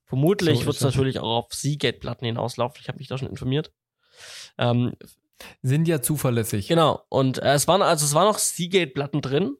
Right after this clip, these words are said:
Speaker 1: und zwar Barracudas,
Speaker 2: Mhm.
Speaker 1: aber noch sehr alte Barracudas, also aus dem Jahr zweitausendacht oder neun.
Speaker 2: Okay, gut, die haben jetzt auch zehn Jahre hinter sich. Also das ist jetzt auch ein Zyklus, wo man sagt, okay,
Speaker 1: Ja.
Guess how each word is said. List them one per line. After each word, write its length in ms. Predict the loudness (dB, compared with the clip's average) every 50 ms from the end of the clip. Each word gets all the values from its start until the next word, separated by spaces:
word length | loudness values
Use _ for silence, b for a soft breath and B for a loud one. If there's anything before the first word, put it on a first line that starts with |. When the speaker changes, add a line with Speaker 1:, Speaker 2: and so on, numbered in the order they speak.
| _ _
Speaker 1:
und 160 | -4 -4 -2
zwar 180 | 2 2 0 2
Barracudas, 800 | 2 0 0 0 -2 -2 -2 -2 -4 0 2 4 2 4 4 2
Speaker 2:
Mhm. 60 | 2
Speaker 1:
aber 120 | 4 4 2
noch 160 | 2 0 0
sehr 180 | -2 -2 0
alte 180 | 0 0 0 0
Barracudas, 580 | -2 -2 -2 -2 -4 -4 -4 -2 -2 0 0 -2
also 220 | -2 0 0 0
aus 100 | 0 -2
dem 140 | -2 -4 -2
Jahr 240 | 0 0 0 0 -2
zweitausendacht 2250 | -6 -10 -14 -14 -18 -20 -18 -18 -14 -2 0 2 2 4 2 0 -2 -6 _ _ _ _ _ _ _ _ _ _ _ -6 0 2 4 4 4 2 0 -2 -4 -6 -6 -8 -12 -18 _ _ _ _ _ _ _ _ _ _ _ _ _ _ _ _ _ _ _ _ _ _ _ _ _ _ -2 -2 -2 -2 0 -2
oder 160 | 0 0 2
neun. 640 | 2 2 2 2 2 0 -2 -4 -8 -12 -14 -16 -18 -20 _ _ _ _ _ _ _ _ _ _ _ _ _ _ _ _ _ _ _ _ -6 -4
Speaker 2:
Okay, 380 | -2 -2 0 0 0 0 0 0
gut, 220 | -2 -4 -2 -2
die 80 | -2 0
haben 120 | 0 0 -2
jetzt 100 | -2 -4
auch 120 | -4 -4
zehn 240 | -4 -4 -2 0 0
Jahre 240 | 0 0 0 2 2
hinter 260 | 0 2 0 0 -2
sich. 220 | -2 -4 -4 -4
Also 160 | -4 -4 -2 -2
das 160 | -2 -2 -2
ist 120 | -2 -2
jetzt 180 | -2 -2 -2 0
auch 140 | -2 0 0
ein 100 | 0 -2
Zyklus, 440 | 0 0 -2 0 0 0 0 0 0
wo 80 | 0 0
man 180 | 0 0 0 0
sagt, 260 | 0 -2 -2 -2 -4
okay, 580 | -4 -2 0 0 2 2 0 0 -2 -6 -10 _
Speaker 1:
Ja. 240 | -2 0 0 0 -2